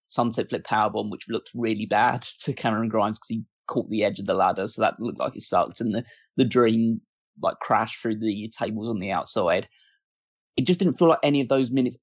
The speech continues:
added anything to it except just extending the runtime, at least in my eyes. And so, like, I th-, would have thought, like, prior,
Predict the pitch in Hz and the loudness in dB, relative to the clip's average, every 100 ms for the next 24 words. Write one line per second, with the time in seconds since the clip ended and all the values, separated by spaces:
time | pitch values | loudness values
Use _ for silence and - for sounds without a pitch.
0 | _ 117 123 110 104 104 107 104 113 - | _ -2 0 0 -2 -4 -6 -4 -4 -4
1 | 120 120 110 110 - - 120 - 110 110 | -2 -4 -4 -8 -10 -12 -14 -4 -2 -2
2 | 101 98 104 107 110 110 - 76 80 127 | -4 -8 -4 -2 -2 -6 -6 -8 -10 -12
3 | _ _ _ _ - 127 110 107 107 85 | _ _ _ _ 0 0 2 -2 0 -2
4 | 64 64 - - _ _ _ _ - 113 | -4 -8 -10 -16 _ _ _ _ -2 0
5 | 107 117 110 110 110 107 - _ _ _ | 2 6 6 6 4 0 -4 _ _ _
6 | _ _ _ - 123 92 123 - 139 139 | _ _ _ 2 4 4 2 0 -2 -2
7 | - 131 120 - 113 101 - 131 127 | 0 0 0 0 0 0 0 2 2